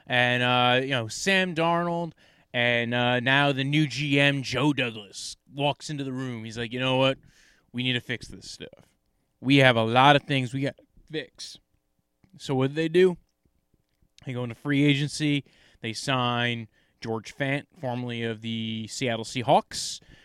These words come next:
They sign Connor McGovern, formerly of the Denver Broncos, Greg Van Roten, uh, you know, formerly of the Panthers, and they re-signed Alex Lewis to keep him there. They kept Brian Winters for the time being.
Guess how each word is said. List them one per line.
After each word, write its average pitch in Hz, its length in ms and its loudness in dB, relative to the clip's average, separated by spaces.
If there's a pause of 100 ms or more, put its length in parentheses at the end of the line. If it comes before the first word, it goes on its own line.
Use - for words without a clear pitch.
(140)
They 120 480 0
sign 120 640 -2
Connor 127 360 -6
McGovern, 135 400 -2
formerly 117 440 -8
of 110 160 -8
the 110 520 -8
Denver 110 300 -6
Broncos, 156 840 -2 (260)
Greg 117 220 -4
Van 110 200 -8
Roten, 151 520 -2 (360)
uh, 110 440 -2
you 127 100 -8
know, 117 120 -6
formerly 113 320 -8
of 107 60 -10
the 110 60 -14
Panthers, 143 800 -6 (340)
and 120 300 0
they 123 60 -2
re-signed 139 520 -2
Alex 120 340 -2
Lewis 147 280 -4
to - 40 -20
keep - 240 -14
him 143 220 -8
there. 139 260 -2
They 117 120 -4
kept - 340 -2 (100)
Brian 156 320 -2
Winters 147 340 -4
for 277 400 2
the 254 120 -2
time 202 480 -2
being. 123 460 -2